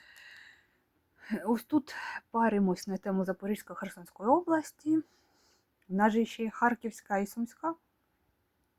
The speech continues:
Тепер я їх окремо беру. Я буду, я їх в одному відео зараз роблю,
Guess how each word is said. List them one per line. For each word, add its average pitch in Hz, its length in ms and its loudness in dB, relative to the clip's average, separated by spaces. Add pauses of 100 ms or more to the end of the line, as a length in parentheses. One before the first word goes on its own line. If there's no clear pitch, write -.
(720)
Тепер 214 400 0
я 226 80 0
їх 262 140 0
окремо 190 340 2
беру. 151 300 -6 (880)
Я 269 120 4
буду, 240 260 0 (320)
я 262 220 8
їх - 340 0
в 196 140 -6
одному 226 300 10
відео 160 300 0
зараз - 340 -12
роблю, - 260 -18